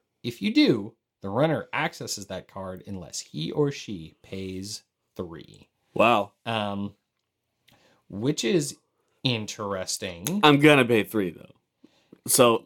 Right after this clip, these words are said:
Speaker 2: it's
Speaker 1: Yeah,
Speaker 2: kinda
Speaker 1: but
Speaker 2: like
Speaker 1: then
Speaker 2: it's a
Speaker 1: that's, like,
Speaker 2: built-in tax.
Speaker 1: that's pretty taxing 'cause they don't wanna, I mean, they can always just kinda pay three not to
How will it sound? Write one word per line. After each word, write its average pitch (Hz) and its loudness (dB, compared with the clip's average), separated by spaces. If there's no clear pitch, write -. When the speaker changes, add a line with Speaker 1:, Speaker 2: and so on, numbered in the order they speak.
Speaker 2:
it's 240 6
Speaker 1:
Yeah, 202 8
Speaker 2:
kinda 175 6
Speaker 1:
but 165 10
Speaker 2:
like - 8
Speaker 1:
then 427 4
Speaker 2:
it's 403 6
a - 6
Speaker 1:
that's, 233 0
like, 240 8
Speaker 2:
built-in 113 2
tax. 117 -2
Speaker 1:
that's 233 8
pretty 269 2
taxing 196 4
'cause 139 -2
they 139 2
don't 147 6
wanna, 147 2
I 143 2
mean, 139 4
they 131 4
can 131 -4
always 127 2
just 117 -8
kinda 117 -6
pay 110 -10
three 113 -6
not 95 -8
to 90 -8